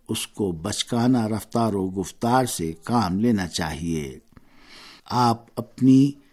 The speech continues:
ایک اور پیغمبرانہ تعلیم میں فرماتے ہیں، "خدا کی رحمت ہو اس باپ پر جو نیکی اور نیکوکاری کی راہ میں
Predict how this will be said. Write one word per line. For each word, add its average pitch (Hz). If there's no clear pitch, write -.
ایک 120
اور 135
پیغمبرانہ 113
تعلیم 113
میں 92
فرماتے 101
ہیں، 90
"خدا 123
کی 104
رحمت 107
ہو 117
اس 113
باپ 127
پر 92
جو 117
نیکی 117
اور 117
نیکوکاری 110
کی 101
راہ 127
میں 90